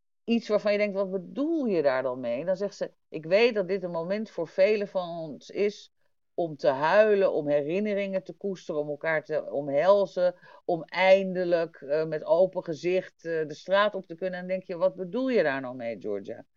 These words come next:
Want eigenlijk bedoel je daarmee dat het altijd inderdaad enigszins in de kast gestopte, "Ik ben een fascist", zeg maar, eh, sinds de Tweede Wereldoorlog,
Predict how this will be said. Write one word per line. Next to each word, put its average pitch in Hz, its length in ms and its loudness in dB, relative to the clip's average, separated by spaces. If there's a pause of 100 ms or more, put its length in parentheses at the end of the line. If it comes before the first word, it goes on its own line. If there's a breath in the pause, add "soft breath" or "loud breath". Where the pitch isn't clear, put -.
(160)
Want 147 140 -6
eigenlijk 196 340 2
bedoel 175 220 0
je 240 120 2
daarmee 135 420 2
dat 151 180 -4
het 147 240 -10 (320)
altijd 131 440 2
inderdaad 120 520 -2
enigszins 160 680 -4
in 156 140 -6
de 147 100 -2
kast 165 280 -4
gestopte, 147 720 -2 (320)
"Ik 160 200 -2
ben 165 160 6
een 156 80 0
fascist", - 760 -4
zeg 143 220 -4
maar, 127 400 -4
eh, 127 460 0 (420)
sinds 151 320 -6
de 147 60 -6
Tweede 147 300 4
Wereldoorlog, 151 480 0